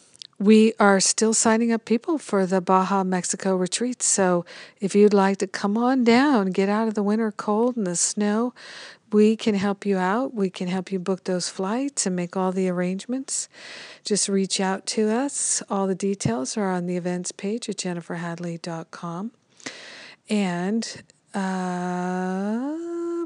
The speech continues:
Prayer Power is on. It's part of my Masterful Living curriculum, and you can join us right now.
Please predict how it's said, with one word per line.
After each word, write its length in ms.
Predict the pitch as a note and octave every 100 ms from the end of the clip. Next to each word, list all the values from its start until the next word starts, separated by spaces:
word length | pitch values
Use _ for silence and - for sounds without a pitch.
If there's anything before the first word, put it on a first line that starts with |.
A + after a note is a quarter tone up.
| -
Prayer 340 | - G3+ G#3+
Power 600 | A3 - G#3+ F#3+ E3+ D#3 -
is 280 | F#3 F3 -
on. 580 | F3 E3+ G#3 G#3 E3+ E3 - - - - -
It's 160 | G3+ -
part 220 | - C#4+
of 60 |
my 160 | A#3+ G3
Masterful 500 | F#3 F#3 F#3 - G3
Living 340 | F#3 F#3 F#3+
curriculum, 640 | G3 - F#3 - A#3 C4+ B3+
and 140 | F3+
you 100 | F3+
can 180 | - F3+
join 300 | F3 F3+ F3
us 200 | E3+ -
right 420 | E3+ F3 G#3 C4 -
now. 420 | F#3+ F3 G3 C#4+